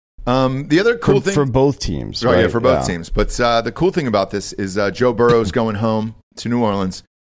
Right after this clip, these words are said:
Speaker 1: with Jamar Chase. Uh, so there will be fans there of these guys, and, uh, and it should be a fun game at least.
Speaker 2: I,
Speaker 1: Um,
Speaker 2: honestly, I,
Speaker 1: gambling-wise,
Speaker 2: I,
Speaker 1: though,
Speaker 2: I,
Speaker 1: it's tough.
Speaker 2: it wouldn't it be nice if,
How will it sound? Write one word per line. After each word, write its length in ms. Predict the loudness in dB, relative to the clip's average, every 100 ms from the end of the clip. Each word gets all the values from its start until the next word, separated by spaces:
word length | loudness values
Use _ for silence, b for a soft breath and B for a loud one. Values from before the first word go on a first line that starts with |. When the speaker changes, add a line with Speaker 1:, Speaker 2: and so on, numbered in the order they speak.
| -6
Speaker 1:
with 160 | -6 -4
Jamar 320 | -2 0 -2
Chase. 440 | 0 -2 -2 -6 -16 _ _ -12
Uh, 200 | -8 -6
so 200 | -2 0
there 80 | 2
will 140 | 2
be 160 | 2 -2
fans 400 | -2 -2 -2 -2
there 280 | -2 -2 -2
of 200 | -6 -6
these 200 | -6 -4
guys, 480 | 0 0 0 -4 -8
and, 220 | -6 -4
uh, 280 | -2 -2 -2
and 100 | -4
it 60 | -4
should 160 | -4
be 100 | -2
a 40 | -2
fun 320 | -2 -2 -2
game 260 | -4 -4
at 80 | -6
least. 360 | -8 -10 -10 -16 B B B
Speaker 2:
I, 120 | 0
Speaker 1:
Um, 160 | 2 2
Speaker 2:
honestly, 280 | 2 2 2
I, 100 | 4
Speaker 1:
gambling-wise, 600 | 4 2 4 4 2 2
Speaker 2:
I, 40 | 2
Speaker 1:
though, 60 |
Speaker 2:
I, 20 | 2
Speaker 1:
it's 140 | 0
tough. 340 | -4 -4 -4 -14 -2
Speaker 2:
it 60 | 2
wouldn't 200 | 2 2
it 100 | 2
be 140 | 4 4
nice 400 | 4 2 0 0
if, 280 | 0 -4